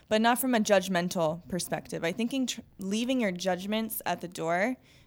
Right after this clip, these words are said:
is very important when dealing with differences. Um, and just being accepting of everyone. I don't know. For me, it's a very, very easy thing. I don't know how to really tell someone how to do it, but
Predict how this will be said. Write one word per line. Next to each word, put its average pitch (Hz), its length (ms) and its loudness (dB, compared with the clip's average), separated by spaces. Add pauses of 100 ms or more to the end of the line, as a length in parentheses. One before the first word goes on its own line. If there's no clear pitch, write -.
(160)
is 180 180 0
very 190 180 4
important 175 480 -2
when 156 240 -6
dealing 180 340 0
with 165 140 -6
differences. - 680 -8 (600)
Um, 165 680 -4 (300)
and 202 120 2
just 247 180 -2
being 311 180 -2
accepting 208 560 -2
of 156 100 -4
everyone. 165 680 -6
I 190 80 0
don't 214 120 4
know. 180 140 2
For 208 180 -4
me, 226 180 2
it's 226 140 0
a - 80 2
very, 180 320 6
very 170 280 2
easy 175 320 -4
thing. 185 440 -2
I 170 140 0
don't 175 180 -2
know 175 360 -2 (400)
how 185 160 0
to 180 100 2
really 160 220 0
tell 190 260 2
someone 180 320 -2
how 180 140 2
to 160 80 -2
do 165 180 -2
it, 208 340 0
but 156 400 0